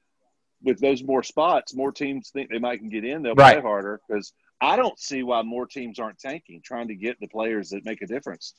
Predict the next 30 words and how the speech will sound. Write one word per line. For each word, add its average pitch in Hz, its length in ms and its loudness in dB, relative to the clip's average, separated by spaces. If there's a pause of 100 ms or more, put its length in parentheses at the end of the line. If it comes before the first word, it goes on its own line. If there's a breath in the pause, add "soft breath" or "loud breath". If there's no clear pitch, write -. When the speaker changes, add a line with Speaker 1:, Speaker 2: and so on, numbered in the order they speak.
(140)
Speaker 2:
Well, 139 120 10
I 156 60 12
think 202 320 6
Speaker 1:
Because 185 200 8
Speaker 2:
that, - 40 -20 (840)
look 151 320 8
at 202 60 10
the 185 100 6
standings. 180 500 6
Look 202 120 8
how 170 140 10
horrible 175 520 10
these 156 200 4
teams 160 220 2
are. 110 260 6
I 131 60 0
mean, 143 140 4
we're 180 100 6
talking 165 300 8
about 120 260 6 (160)
Broncos, 143 880 6 (400)
Jets. 156 720 8
I 123 80 4
mean, 135 180 6
the 127 80 4
Jets 151 460 6
are 127 120 0
really 135 500 8
trying, 131 420 4
like, 113 320 2